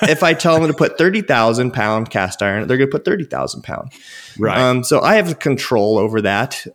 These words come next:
Speaker 1: Um, so therefore, I still believe it's, like, designed in Spokane, designed by me, designed by, um, the history of vices.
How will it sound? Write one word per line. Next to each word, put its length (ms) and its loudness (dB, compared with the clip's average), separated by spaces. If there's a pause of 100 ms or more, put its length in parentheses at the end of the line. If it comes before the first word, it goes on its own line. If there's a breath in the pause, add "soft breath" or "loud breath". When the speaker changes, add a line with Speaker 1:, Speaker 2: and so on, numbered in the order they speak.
Speaker 1:
Um, 420 -2 (640)
so 200 2
therefore, 480 4
I 160 4
still 240 0
believe 280 2
it's, 140 -2
like, 160 0
designed 540 2
in 400 0
Spokane, 1000 -2
designed 360 -2
by 120 0
me, 240 2
designed 520 0
by, 400 0 (400 loud breath)
um, 440 -2 (160)
the 360 0
history 580 0
of 160 2
vices. 760 -2